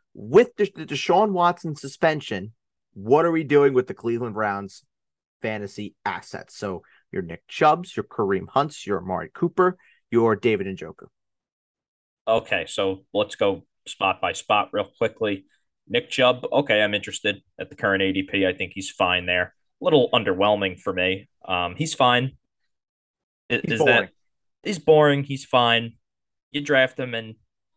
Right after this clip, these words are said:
Speaker 2: okay, he's, he brings stability.
Speaker 1: Yes.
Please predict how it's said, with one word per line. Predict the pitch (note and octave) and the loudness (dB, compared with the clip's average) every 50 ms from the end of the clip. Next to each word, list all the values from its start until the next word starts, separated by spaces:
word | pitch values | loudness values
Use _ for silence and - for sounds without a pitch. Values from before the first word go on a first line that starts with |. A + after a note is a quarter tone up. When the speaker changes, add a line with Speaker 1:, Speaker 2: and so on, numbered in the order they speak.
| _ _ _ _ _ _ _ _ _ _ _ - | _ _ _ _ _ _ _ _ _ _ _ -8
Speaker 2:
okay, | F#3 F#3+ - C3 A2+ A2 G#2+ - - - _ | -8 -2 0 2 2 2 0 -4 -18 -20 _
he's, | - D#3 D3 - - - _ _ _ | -2 -2 0 0 -4 -6 _ _ _
he | C#3+ E3 | -4 -2
brings | D3 D3+ F3+ F3 D#3+ - | 2 2 2 2 0 -4
stability. | - - C3+ A#2+ B2 A2 F#2+ E2+ E2 D#2+ D#2 _ _ _ _ _ _ _ | -4 -4 2 4 4 4 4 2 -2 -6 -8 _ _ _ _ _ _ _
Speaker 1:
Yes. | A#2+ A#2 - - - | -2 -2 -2 -4 -18